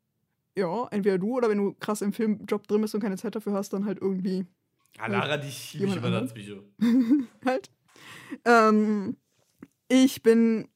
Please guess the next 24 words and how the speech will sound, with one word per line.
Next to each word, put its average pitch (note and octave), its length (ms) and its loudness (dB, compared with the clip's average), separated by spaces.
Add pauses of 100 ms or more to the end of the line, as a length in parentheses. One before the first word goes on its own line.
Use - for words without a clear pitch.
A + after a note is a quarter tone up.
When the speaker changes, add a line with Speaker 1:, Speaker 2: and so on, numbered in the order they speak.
(120)
Speaker 1:
richtig G#3+ 300 -2
schlecht, G3+ 220 0
was G3+ 100 -4
sowas G3+ 220 0
angeht, G#3 300 2
aber G#3 140 2
mir G#3 120 2
ist G#3+ 80 -4
es A3 100 -6
auch G#3 120 -4
gar G#3 140 0
nicht G#3 160 -4
so G#3 440 -2
super A3+ 340 -4
wichtig. A#3+ 720 -6 (100)
Also G3+ 220 -2
mich G3+ 280 0
Speaker 2:
Mhm. B2 60 -6
Speaker 1:
interessieren G3+ 480 -2
die F#3+ 120 -6
Za-, - 200 -8
wie G#3 160 -2
viele G3+ 160 0
Leute F#3+ 280 -4